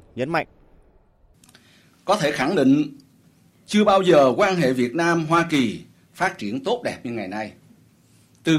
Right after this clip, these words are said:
Speaker 2: cựu thù trở thành đối tác chiến lược toàn diện, đây thực sự là hình mẫu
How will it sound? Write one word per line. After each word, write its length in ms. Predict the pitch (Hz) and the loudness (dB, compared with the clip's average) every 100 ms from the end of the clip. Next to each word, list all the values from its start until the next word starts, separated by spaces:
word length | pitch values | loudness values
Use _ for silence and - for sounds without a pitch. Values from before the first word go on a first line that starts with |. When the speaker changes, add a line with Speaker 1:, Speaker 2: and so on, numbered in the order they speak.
| 156 | 0
Speaker 2:
cựu 200 | 139 156 | 0 0
thù 280 | 151 151 139 | 2 2 4
trở 140 | 131 165 | 0 2
thành 140 | 143 | 2
đối 160 | 165 - | 2 2
tác 220 | 214 226 | -2 -2
chiến 160 | 247 | -4
lược 200 | 240 139 | -2 -2
toàn 180 | 156 139 | -2 -2
diện, 380 | 127 127 151 160 - _ _ _ - - - _ | 0 0 0 -2 -12 _ _ _ -20 -20 -20 _
đây 220 | 139 147 143 | -2 0 0
thực 160 | 147 | -4
sự 200 | - 120 | -4 -4
là 100 | 131 | -4
hình 200 | 117 113 | -4 -6
mẫu 320 | 104 95 135 | -4 -2 -2